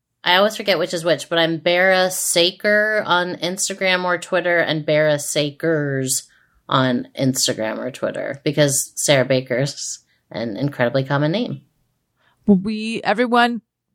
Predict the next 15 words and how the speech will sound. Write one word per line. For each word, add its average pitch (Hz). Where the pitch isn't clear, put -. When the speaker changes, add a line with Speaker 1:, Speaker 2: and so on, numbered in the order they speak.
Speaker 2:
will 196
find 175
you 127
if 240
they 359
want. 302
No 226
Speaker 1:
If 220
they 359
Speaker 2:
pressure. 214
Speaker 1:
want. -
Speaker 2:
Wendy, 311
what 262
about 233
you? 180